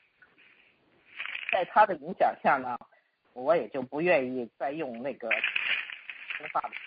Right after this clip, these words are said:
品了。呃，这个自从参加了 Nu Skin 以后哈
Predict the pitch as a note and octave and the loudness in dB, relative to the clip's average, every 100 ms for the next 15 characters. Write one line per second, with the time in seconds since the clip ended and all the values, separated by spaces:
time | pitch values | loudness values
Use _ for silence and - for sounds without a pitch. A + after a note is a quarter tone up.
0 | - - - - A2+ _ _ _ _ _ | -16 -12 -10 -10 -14 _ _ _ _ _
1 | F3 E3 E3 D#3+ D#3 _ _ _ - _ | -2 0 2 0 -6 _ _ _ -20 _
2 | _ _ _ - - - A3 G3+ G3 - | _ _ _ -20 -20 -14 -2 0 0 -2
3 | A#3 G#3+ A#3 - A#3 A3 G#3 F3 F3+ G3+ | 2 4 6 6 10 10 12 8 6 0
4 | G#3 - G3 C#3+ - E3+ C#3+ D3 A#2+ | -4 -2 -2 -2 2 4 4 2 -2